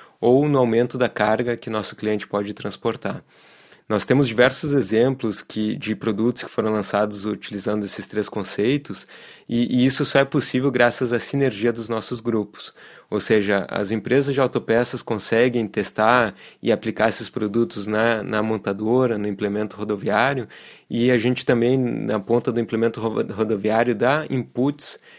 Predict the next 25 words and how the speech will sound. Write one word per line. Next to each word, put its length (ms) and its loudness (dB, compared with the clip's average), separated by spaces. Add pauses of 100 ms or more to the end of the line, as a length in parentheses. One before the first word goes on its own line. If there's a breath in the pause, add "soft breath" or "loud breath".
(220 soft breath)
para 120 2
as 100 2
empresas 340 2
de 80 -2
autopeças 600 2
desenvolverem 560 0
produtos 400 -6
melhores, 580 -2
né? 180 -8 (560 soft breath)
E 60 -6
claro, 320 4
lembrando 380 2
que 140 -6
nós 240 2
temos 380 0
um 100 2
cen-, 220 0
um 420 -2
centro 340 -4
de 120 -10
tecnologia 640 -2
onde 220 0
testamos 560 -2
esses 260 -6
produtos 640 -6